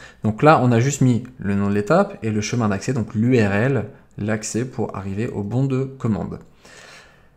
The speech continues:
Je vais cliquer sur modifier. Et là, encore une fois, on se retrouve avec l'éditeur à gauche et les informations à droite. Donc par défaut, tout est déjà en place, hein. Il vous, il suffit,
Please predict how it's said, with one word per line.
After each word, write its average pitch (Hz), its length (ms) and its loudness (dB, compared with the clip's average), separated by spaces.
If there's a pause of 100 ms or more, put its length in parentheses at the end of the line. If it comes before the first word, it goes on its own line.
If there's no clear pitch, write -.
(360)
Je 123 160 0
vais 165 120 6
cliquer 151 300 0
sur 131 220 0
modifier. 131 480 0
Et 135 100 2
là, 180 140 6
encore 170 180 4
une 135 80 4
fois, 151 320 4
on 113 60 -2
se - 80 -8
retrouve 107 340 -2
avec 95 300 -4
l'éditeur 98 460 -4
à 101 100 -2
gauche 156 500 0
et 135 120 0
les 131 180 2
informations 107 720 -2
à 160 100 0
droite. - 460 -8 (160)
Donc 110 200 -4
par 170 180 4
défaut, 135 600 0
tout 220 220 -2
est 156 40 6
déjà 139 280 2
en 156 80 2
place, 104 320 -2
hein. 123 180 -2
Il 117 80 -4
vous, 110 140 -6 (160)
il 110 100 -8
suffit, 107 560 -8